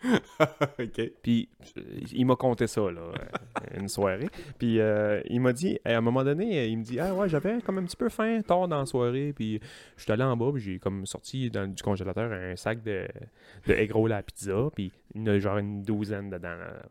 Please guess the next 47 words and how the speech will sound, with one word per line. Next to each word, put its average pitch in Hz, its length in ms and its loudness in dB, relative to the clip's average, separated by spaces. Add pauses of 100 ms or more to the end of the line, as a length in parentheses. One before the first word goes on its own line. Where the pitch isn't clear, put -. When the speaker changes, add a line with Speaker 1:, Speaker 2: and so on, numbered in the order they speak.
(640)
Speaker 2:
Peut-être 117 220 0
quinze, 95 340 -6
mettons. 92 240 -6 (340)
Puis, 117 260 2
euh, 110 120 6 (480)
<laughs> - 480 -14
il 120 60 2
les 113 100 2
a - 20 4
comme 127 180 2
trop 170 200 4
laissé 151 240 2
dégeler 123 420 2
parce 107 140 -10
qu'il 113 140 -8
gamait 123 400 6 (100)
un 123 100 2
peu. 98 120 2
Speaker 1:
Ah 113 260 8
ouais. 92 160 4
Speaker 2:
Il 113 80 -6
les 107 100 -2
a 107 40 -2
comme 107 140 4
trop - 180 2
laissé 143 220 0
dégeler, 120 260 -2
puis 135 80 -2
là, 131 80 4
il 123 40 -2
pouvait 117 200 6
comme 147 260 2
plus 240 240 0
en 113 120 2
geler. 127 200 2
Tu 143 120 -18
sais, 202 40 2
Speaker 1:
Non. 190 80 6
Speaker 2:
il 156 40 0
voulait 139 120 2
comme 147 220 0
peut-être 175 240 0
juste 190 160 -2
en 123 100 0
faire 120 140 0
chauffer 123 260 0
comme 101 240 -4